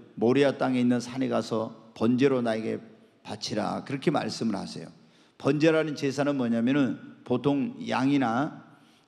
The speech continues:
예, 이제 소 같은 이런 걸 제물로 드리는데 그 제물을 각을 떠요.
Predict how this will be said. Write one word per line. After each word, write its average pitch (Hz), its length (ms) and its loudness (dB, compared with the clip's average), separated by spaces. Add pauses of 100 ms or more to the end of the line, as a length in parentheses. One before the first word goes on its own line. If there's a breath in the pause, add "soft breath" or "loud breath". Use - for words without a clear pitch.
예, 101 340 -4
이제 123 280 0
소 165 180 -4
같은 160 320 -2
이런 143 220 2
걸 131 440 -2
제물로 139 460 0
드리는데 113 680 -2 (320 loud breath)
그 156 160 0
제물을 165 640 0
각을 175 480 -2
떠요. 131 320 -4